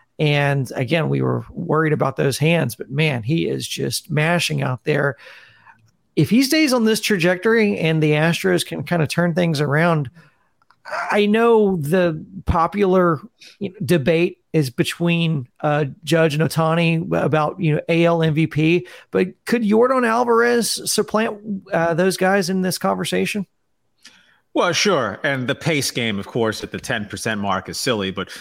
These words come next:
Speaker 2: Yordan Alvarez is on pace to drive in two hundred runs this season. Major League record for season, by the way, is one ninety-one.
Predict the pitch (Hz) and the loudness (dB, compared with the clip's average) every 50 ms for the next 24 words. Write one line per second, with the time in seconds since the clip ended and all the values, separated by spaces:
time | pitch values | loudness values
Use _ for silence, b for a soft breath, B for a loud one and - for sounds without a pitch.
0 | B B B 101 113 165 226 262 247 214 202 190 202 233 240 175 165 151 135 147 | B B B -2 0 2 2 2 2 2 2 2 2 0 2 2 2 2 2 2
1 | 165 139 123 117 147 139 131 - 143 143 247 - - - 160 131 101 143 165 202 | 0 -2 -2 -2 -2 -2 -2 -2 0 0 0 0 0 0 0 0 2 0 2 2
2 | 202 139 165 170 160 151 131 - - - - 240 311 285 160 143 240 285 269 233 | 2 2 2 2 2 0 -2 -2 -4 0 0 2 2 2 2 0 0 0 2 2
3 | 269 277 226 220 254 277 285 277 247 165 - 175 160 139 - - 127 110 90 107 | 0 2 2 2 2 2 2 2 0 0 0 0 0 0 0 -4 -4 -6 -6 -8
4 | 123 139 - _ _ _ _ _ _ _ 123 135 120 120 123 120 110 127 139 127 | -10 -12 -12 _ _ _ _ _ _ _ -8 -6 -6 -4 -6 -4 -2 -2 -2 -2
5 | 127 120 - 127 113 - - 113 101 104 101 98 101 101 98 95 104 110 110 101 | -4 -8 -8 -10 -10 -8 -8 -10 -10 -8 -6 -4 -4 -4 -2 -4 -4 -4 -4 -6
6 | 90 87 87 107 117 113 107 98 95 98 107 120 127 127 123 113 107 101 95 107 | -8 -10 -6 -6 -4 -4 -4 -6 -6 -4 -4 -4 -4 -4 -4 -4 -6 -6 -6 -4
7 | 113 135 131 95 71 73 85 | -2 -2 -2 -4 -6 -10 -14